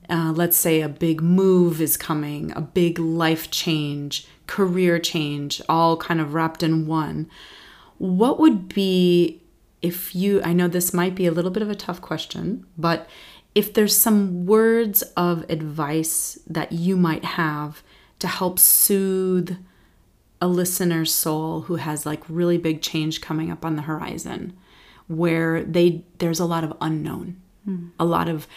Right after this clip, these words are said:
Speaker 1: they don't, they can't control the
Speaker 2: Mm-hmm.
Speaker 1: situation
Speaker 2: Mm-hmm.
Speaker 1: maybe as, as much as they would like. And their monkey mind is going crazy, but they know the change has to come.
Speaker 2: Mm-hmm.
Speaker 1: Um,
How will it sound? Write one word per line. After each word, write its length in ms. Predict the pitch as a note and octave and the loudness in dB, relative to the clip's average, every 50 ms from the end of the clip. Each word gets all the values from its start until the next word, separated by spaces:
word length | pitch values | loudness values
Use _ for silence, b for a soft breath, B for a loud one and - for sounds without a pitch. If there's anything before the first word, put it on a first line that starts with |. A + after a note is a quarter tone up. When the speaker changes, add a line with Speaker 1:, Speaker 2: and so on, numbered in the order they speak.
| B B B B B B B B | B B B B B B B B
Speaker 1:
they 120 | E3 D3+ | -2 -2
don't, 320 | D#3 E3 C#3+ C#3+ - - - | -2 -2 -4 -6 -8 -8 -6
they 80 | - D#3+ | -6 -4
can't 260 | D#3+ - F3 E3+ - | -2 -2 -2 -2 -4
control 560 | - G3 F#3+ F3 - - - E3+ - F3+ D#3 - - _ - | -4 -6 -6 -6 -6 -8 -8 -10 -10 -10 -12 -16 -14 _ -6
the 60 | F#3+ | -2
Speaker 2:
Mm-hmm. 100 | F#3+ F#3 F3+ F3+ | 0 0 0 0
Speaker 1:
situation 600 | F3+ F3 E3+ D#3 D#3+ D3+ D#3+ D#3 - - - - F3+ | 0 -2 -4 -4 -4 -4 -4 -4 -4 -4 -4 -4 -4
Speaker 2:
Mm-hmm. 140 | E3+ E3 E3 | -2 -2 0
Speaker 1:
maybe 320 | E3+ E3 D#3+ D#3 D#3+ D#3 | 0 0 0 0 0 0
as, 160 | D#3 D#3 - E3+ E3+ - - | 0 0 0 -2 -2 -2 -4
as 140 | E3+ E3 E3 | -4 -4 -2
much 260 | E3+ D#3+ D#3+ - - | -2 -2 -4 -4 -6
as 120 | D#3+ D3+ - | -8 -8 -8
they 140 | E3 E3 | -8 -8
would 200 | D#3 D#3+ D#3+ D#3 - - | -8 -8 -10 -10 -12 -12
like. 360 | - - - - - - _ B B B B B B B B B B B - | -14 -14 -14 -16 -18 -20 _ B B B B B B B B B B B -4
And 520 | D#3+ D#3 D#3+ D#3 D#3 D#3 D#3 D#3 D#3 D3+ | -2 0 0 0 0 0 -2 -2 -4 -2
their 600 | - D#3+ D#3+ D#3 D#3 D#3 D3+ D3+ D3+ D3+ - - - - - - _ _ - | -2 0 0 0 0 0 -2 -2 -4 -6 -8 -10 -14 -20 -20 -20 _ _ 0
monkey 360 | F3 F#3 F#3+ F3+ F#3 F#3 E3+ | 2 2 2 2 2 2 2
mind 280 | E3 D#3 D3+ D3+ D3+ | 4 2 2 0 0
is 120 | D#3 D3 - | -2 -2 -2
going 220 | - D#3 D#3 D#3 D3 | -2 -2 -2 -2 -2
crazy, 360 | - - E3 D#3 D#3 D#3 D#3 | -2 0 0 0 2 0 0
but 160 | D#3+ D#3+ D#3+ | -2 0 0
they 100 | E3+ E3+ | 2 2
know 260 | E3+ E3 E3+ E3 E3 | 2 2 2 2 0
the 100 | D#3 E3 | 0 -2
change 340 | E3 - - E3+ D#3+ D#3 D3 | -2 -4 -4 -4 -4 -4 -4
has 260 | - D#3+ C3 - - - | -6 -8 -8 -8 -8 -8
to 80 | D#3 | -8
come. 380 | - - - - - - F3 - - - G3+ | -8 -8 -8 -8 -8 -10 -12 -14 -10 -6 -4
Speaker 2:
Mm-hmm. 480 | F#3 F3 E3 E3 F3+ F#3 F#3 F3+ F3 F3 - _ _ - | -4 -2 -2 -2 -2 -2 -4 -4 -6 -8 -12 _ _ -4
Speaker 1:
Um, 520 | E3+ D#3+ D3+ D3 D3 D3 D3+ D3 - - | -2 0 0 0 -2 -4 -4 -6 -6 -8